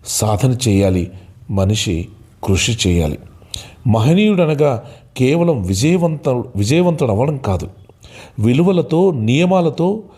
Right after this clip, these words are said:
ఆత్మశుద్ధితో జీవించేవాడు. మనిషి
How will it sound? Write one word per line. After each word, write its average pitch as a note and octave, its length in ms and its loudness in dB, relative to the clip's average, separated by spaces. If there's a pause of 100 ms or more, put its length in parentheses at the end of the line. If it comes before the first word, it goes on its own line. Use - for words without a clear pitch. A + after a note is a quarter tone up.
(340)
ఆత్మశుద్ధితో E3+ 920 -2
జీవించేవాడు. G2 760 -4 (800)
మనిషి G2 600 0